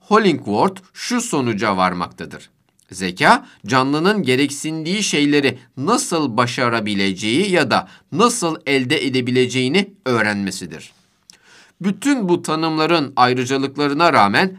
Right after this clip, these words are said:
benzer olan bir yanı var. O da zekayı öğrenme gücü, düşünme gücü,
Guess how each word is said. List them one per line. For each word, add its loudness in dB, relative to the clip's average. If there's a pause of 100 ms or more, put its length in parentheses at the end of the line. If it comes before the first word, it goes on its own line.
benzer 0
olan -2
bir -2
yanı -4
var. -10 (420)
O -6
da 2 (180)
zekayı 2 (260)
öğrenme 2
gücü, -2 (220)
düşünme -2
gücü, -4